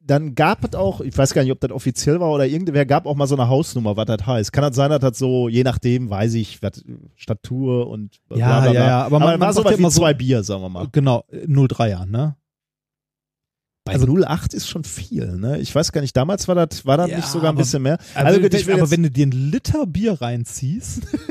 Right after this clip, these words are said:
Speaker 2: <laughs> äh,
Speaker 1: ich,
Speaker 2: ne?
Speaker 1: ich weiß es nicht mehr, aber jedenfalls hatte ich so das Gefühl, äh, also da wär ich überhaupt nicht auf die Idee gekommen, dann noch Auto zu
Speaker 2: Ja,
Speaker 1: fahren, weil ich
Speaker 2: das
Speaker 1: dann einfach schon was gemerkt hab, ne? Ich
Speaker 2: Ja.
Speaker 1: bin ja so, so, so, so ein Hämpfling, wie ich bin, merke ich ja relativ früh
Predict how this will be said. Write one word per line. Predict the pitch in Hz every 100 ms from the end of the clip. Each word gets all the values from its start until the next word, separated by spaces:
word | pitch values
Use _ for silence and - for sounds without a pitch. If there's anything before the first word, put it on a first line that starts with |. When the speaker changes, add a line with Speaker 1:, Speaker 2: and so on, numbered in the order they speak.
| -
Speaker 2:
<laughs> | - - 151
äh, | 156 170
Speaker 1:
ich, | 165
Speaker 2:
ne? | 196
Speaker 1:
ich | -
weiß | 190 185
es |
nicht | 143
mehr, | 131
aber | 151
jedenfalls | 151 240 240 -
hatte | - 185
ich | 226
so | 208
das | 190
Gefühl, | - 165 - 214 202 _ - - _
äh, | 160 156 143 _ -
also | 143 120
da | 123 113
wär | 147 131 139
ich | 147
überhaupt | 117 -
nicht | 143
auf | 123
die | - 113
Idee | 101 151
gekommen, | 240 110 131 110
dann | 113
noch | 104 -
Auto | 175 -
zu | 95
Speaker 2:
Ja, | 127 139
Speaker 1:
fahren, | 131 120
weil | 123
ich | 127
Speaker 2:
das | 143
Speaker 1:
dann | 143
einfach | 143 143
schon | 143
was | 131 -
gemerkt | 113 120 185 -
hab, | 98 -
ne? | 110
Ich | -
Speaker 2:
Ja. | 139
Speaker 1:
bin | 143
ja | 135 120 113
so, | 120
so, | 139 123 131
so, | 120 117 117 123 - - _ _
so | -
ein | 120
Hämpfling, | 120 156 - 151
wie | 131
ich | 117
bin, | - 127 185 _ -
merke | 117 139 156
ich |
ja | 147
relativ | 117 160 139 127
früh | - - 170